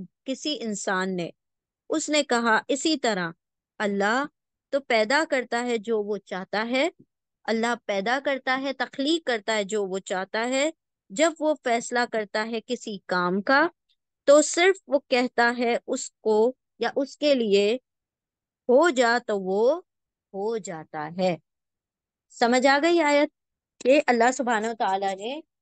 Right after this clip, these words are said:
इस बात को जब उन्होंने स-, कहा, देखिए दुनियावी मीन्स के, दुनियावी सोर्सेज के और दुनियावी असबाब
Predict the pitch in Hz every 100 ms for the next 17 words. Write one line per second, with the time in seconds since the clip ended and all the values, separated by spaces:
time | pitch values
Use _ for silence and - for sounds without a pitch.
0 | _ - 247 208 220 214 247 - - 277
1 | 277 247 240 233 247 233 247 247 - _
2 | _ - - 196 233 226 294 247 294 381
3 | 311 226 240 247 285 330 269 285 294 285
4 | 262 277 - - 196 240 240 247 269 320
5 | 311 262 240 247 302 269 - 262 247 247
6 | 208 233 240 254 294 302 247 202 220 240